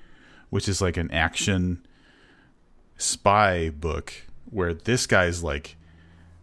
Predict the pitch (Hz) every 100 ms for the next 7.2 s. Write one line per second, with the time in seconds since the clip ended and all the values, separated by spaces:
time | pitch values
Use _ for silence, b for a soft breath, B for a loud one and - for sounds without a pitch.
0 | - - 117 110 101 85 78 - 104 104
1 | 98 107 92 - 98 90 87 82 80 78
2 | 73 - 98 98 90 82 82 78 80 71
3 | 101 101 90 87 82 78 76 - 85 -
4 | 73 - B B B B B - 92 -
5 | 82 78 - 87 - - 85 131 101 80
6 | 80 80 78 B B B _ 73 104 135
7 | -